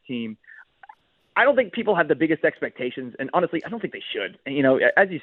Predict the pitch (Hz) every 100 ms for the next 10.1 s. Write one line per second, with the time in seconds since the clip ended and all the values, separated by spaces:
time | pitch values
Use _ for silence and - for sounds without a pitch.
0 | - 98 95 _ _ 180 - 160 135 _
1 | _ _ _ 226 226 202 226 - 135 -
2 | 127 117 120 127 _ 117 135 131 113 104
3 | 123 - - _ 311 254 202 190 180 165
4 | 143 175 147 - _ 139 151 147 139 -
5 | 202 139 135 127 117 127 123 127 - -
6 | 135 - _ _ _ - 170 262 240 185
7 | 156 151 139 131 - _ _ _ 156 233
8 | 214 185 160 135 135 131 123 - - 151
9 | 123 120 127 123 - 120 117 110 107 117